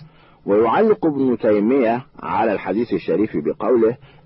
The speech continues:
"إن إقامة الحدود من رحمة الله بعباده"،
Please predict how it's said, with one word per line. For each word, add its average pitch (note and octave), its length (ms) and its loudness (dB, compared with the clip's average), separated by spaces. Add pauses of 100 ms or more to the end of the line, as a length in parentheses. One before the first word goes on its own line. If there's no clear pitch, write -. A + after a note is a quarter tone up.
"إن A#2+ 160 2
إقامة D3+ 540 0
الحدود G#2+ 400 -2
من G2 180 0
رحمة G2 400 -4
الله F#2 360 0
بعباده"، D2+ 680 -4